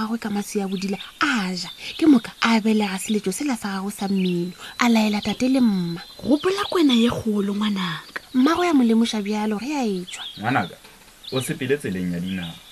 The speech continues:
Speaker 1: Tate a mmotša bjalo. E fela, seo Makwelane a bego a se theleditše, e be e le pelo ya gagwe.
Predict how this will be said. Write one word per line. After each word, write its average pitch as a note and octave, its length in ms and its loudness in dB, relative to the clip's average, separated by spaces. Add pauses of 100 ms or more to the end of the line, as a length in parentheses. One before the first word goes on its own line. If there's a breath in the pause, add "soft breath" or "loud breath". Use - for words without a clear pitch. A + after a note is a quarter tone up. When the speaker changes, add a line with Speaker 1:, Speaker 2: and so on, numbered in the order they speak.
Speaker 1:
Tate A3+ 280 0
a B3 80 4
mmotša G#3 380 2
bjalo. F#3+ 440 -4 (220)
E D#4 60 0
fela, A#3+ 240 -2 (320 loud breath)
seo G4+ 220 2
Makwelane B3+ 520 6
a A3+ 60 4
bego G#3+ 200 0
a G#3+ 60 2
se G3+ 140 -4
theleditše, F3+ 500 -4 (380 soft breath)
e E4+ 120 4
be D4+ 100 6 (120)
e D4 40 6
le C#4+ 1200 4 (460 loud breath)
pelo F4+ 240 10
ya E4+ 160 10
gagwe. B3+ 840 6